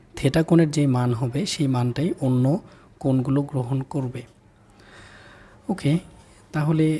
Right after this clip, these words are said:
আহ, এটা হচ্ছে আমার ফর্টি ফাইভ ডিগ্রির যে মান, সেটা। এরপর আমরা যদি চলে যাই দ্বিতীয় যে কেস আছে ত্রিভুজের, সেটাতে যদি আমরা চলে যাই, তাহলে let's say যে আমার এটা এরকম একটা ত্রিভুজ, এরকম একটা ত্রিভুজ। So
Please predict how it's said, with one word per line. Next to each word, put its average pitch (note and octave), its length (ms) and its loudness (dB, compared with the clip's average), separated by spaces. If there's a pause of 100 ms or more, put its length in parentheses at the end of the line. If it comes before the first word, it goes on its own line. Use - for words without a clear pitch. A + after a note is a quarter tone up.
আহ, C#3+ 60 2
এটা D3 280 -2
হচ্ছে D3+ 260 -4
আমার C#3 260 0 (100)
ফর্টি C3+ 240 -4
ফাইভ C3 260 -2
ডিগ্রির B2+ 480 -2
যে C3 140 -2
মান, B2 240 2
সেটা। A#2+ 360 -4 (640)
এরপর D#3 280 2
আমরা E3 220 4
যদি D#3+ 220 0
চলে D3+ 220 -2
যাই C3+ 140 0 (240)
দ্বিতীয় D#3 440 2
যে D#3 140 0
কেস B2+ 280 -2 (100)
আছে E3+ 220 -4 (580)
ত্রিভুজের, C3+ 440 -2
সেটাতে C3+ 440 -4
যদি B2 260 -2
আমরা B2 120 0
চলে A#2 240 -2
যাই, C3+ 160 2 (560)
তাহলে C#3+ 300 0 (160)
let's C#3+ 280 0
say C3+ 180 2 (280)
যে C3 140 -4
আমার B2 260 0 (220)
এটা - 140 -8 (100)
এরকম C3 380 0
একটা - 220 -6
ত্রিভুজ, B2+ 360 0 (1700)
এরকম C3 280 0
একটা - 220 -8
ত্রিভুজ। C3+ 320 0 (800)
So - 200 -2